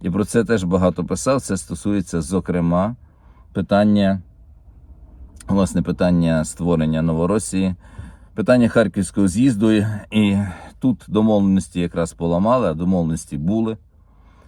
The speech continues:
Були злочинні домовленості з Путіним для того, щоб поділити Україну. Тоді порушили ті домовленості, з-, збили сценарій, е, відбулось то, що відбулося. Відбулася зміна влади,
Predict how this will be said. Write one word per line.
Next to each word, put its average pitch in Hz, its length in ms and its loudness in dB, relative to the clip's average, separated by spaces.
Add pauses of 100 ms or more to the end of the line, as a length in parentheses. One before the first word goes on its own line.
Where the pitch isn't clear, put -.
(120)
Були 139 260 2
злочинні 95 440 0
домовленості 87 640 0
з - 80 -12
Путіним 95 480 -2
для 90 140 -4
того, - 160 -6
щоб - 180 -8
поділити 90 440 -4
Україну. 71 480 -8 (680)
Тоді 101 380 0 (720)
порушили 143 460 2
ті 113 120 -2
домовленості, 110 760 2
з-, 82 200 -6 (260)
збили 101 400 0
сценарій, 120 680 0 (280)
е, 80 320 0
відбулось 90 440 -2
то, 87 140 -6
що 85 140 -8
відбулося. 107 600 -4 (1080)
Відбулася 113 800 4
зміна 113 380 4
влади, 107 480 2